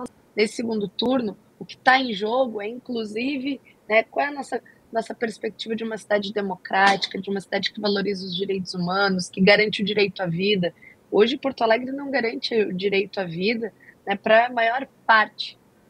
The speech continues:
da sua população que constrói a cidade, né? O povo negro, da periferia, as mulheres, a população L G B T Q I A P N mais, não tem nenhuma política de proteção. Nós, antes da enchente,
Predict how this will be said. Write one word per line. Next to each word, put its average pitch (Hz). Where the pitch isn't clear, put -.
da 202
sua 202
população 196
que -
constrói 196
a 160
cidade, 160
né? 170
O -
povo 208
negro, 180
da 190
periferia, 180
as 180
mulheres, 180
a 185
população 190
L 185
G 185
B 190
T 185
Q 190
I 185
A 185
P 185
N 180
mais, 190
não 262
tem 247
nenhuma 196
política 190
de 175
proteção. 180
Nós, 247
antes 302
da 240
enchente, 226